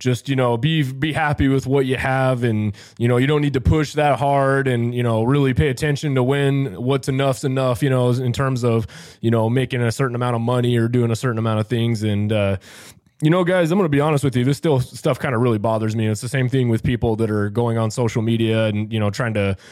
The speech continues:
kinda shame people for wanting materialistic things or nice things or spend money on vacations and traveling and whatever that looks like, cars, houses, it doesn't matter. It just seems to be this ongoing trend right now of, you know,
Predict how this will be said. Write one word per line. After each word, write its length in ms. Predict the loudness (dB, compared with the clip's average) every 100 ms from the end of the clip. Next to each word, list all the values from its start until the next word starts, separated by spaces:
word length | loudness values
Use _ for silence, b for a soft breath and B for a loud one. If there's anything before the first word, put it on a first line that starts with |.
| B B
kinda 180 | -2 -2
shame 340 | 0 -2 0 2
people 420 | 0 2 2 2
for 160 | 0 0
wanting 360 | 0 0 -2
materialistic 720 | -2 -2 0 0 0 -2 -6
things 400 | -2 0 0 0
or 80 | 0
nice 300 | 0 -2 -2
things 380 | -2 -2 0 -2
or 260 | 0 -2 -4 B B B
spend 260 | -4 -2 0
money 160 | 0
on 80 | 0
vacations 720 | -2 -2 -2 -2 -2 -2 0
and 240 | -2 -4
traveling 560 | -4 -2 0 0 2 0
and 100 | 2
whatever 240 | 2 2
that 140 | 2 0
looks 220 | 0 0
like, 220 | -2 -2
cars, 480 | -2 0 2 2 0
houses, 460 | -2 -2 0 -2 -2
it 60 |
doesn't 300 | -2 -2 -2
matter. 360 | -2 -2 0 0
It 80 | 0
just 240 | 0 -2
seems 240 | 0 0
to 80 | 0
be 240 | -2 0 0
this 220 | 0 -4 -2
ongoing 680 | 0 2 0 2 2 2
trend 380 | 0 -2 -2 0
right 220 | -2 -2
now 400 | -2 -2 0 -2 -4 B B B
of, 480 | -2 0 0 -2 -4
you 140 | -2
know, 300 | 0 0 -4